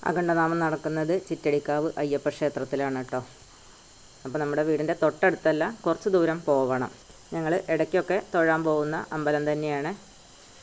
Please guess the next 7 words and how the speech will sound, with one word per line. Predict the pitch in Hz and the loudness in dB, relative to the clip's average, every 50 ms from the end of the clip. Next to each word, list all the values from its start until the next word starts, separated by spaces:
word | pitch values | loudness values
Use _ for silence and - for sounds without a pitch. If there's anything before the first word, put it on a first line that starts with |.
| - - - - | -20 -18 -14 -12
ഇപ്പം | 143 - 156 160 | -8 -6 -4 -4
ഞാൻ | 156 151 165 196 | -2 -2 -2 -2
ഒരാഴ്ച | - 151 147 151 151 156 156 156 175 | 0 2 4 4 4 4 2 0 -2
മുന്നേ | 170 156 156 151 151 165 - - - - | -2 -2 -2 -4 -4 -4 -6 -8 -8 -4
പോയിരുന്നു. | - 151 147 147 135 139 143 147 170 | 0 2 2 2 2 0 -2 -4 -4
ഞങ്ങളുടെ | 208 190 - - 156 151 151 147 | -6 -8 -12 -10 -6 -6 -2 0
തറവാട്ടിലെ | 160 151 147 147 143 143 135 - 156 165 - | 0 0 2 2 2 0 0 -2 -2 -4 -4